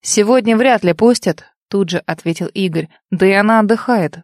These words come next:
Лучше завтра с утра. Больница недалеко от дома. Александр тебя довезет.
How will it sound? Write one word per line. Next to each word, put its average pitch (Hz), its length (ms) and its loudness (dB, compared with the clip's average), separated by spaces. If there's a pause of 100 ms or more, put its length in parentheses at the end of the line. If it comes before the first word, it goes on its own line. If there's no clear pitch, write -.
(160)
Лучше 185 320 2
завтра 247 340 0
с - 100 -8
утра. 196 380 0
Больница 190 500 0
недалеко 185 500 2
от 160 120 2
дома. 147 420 -4
Александр 226 600 0
тебя 226 280 0
довезет. 240 520 2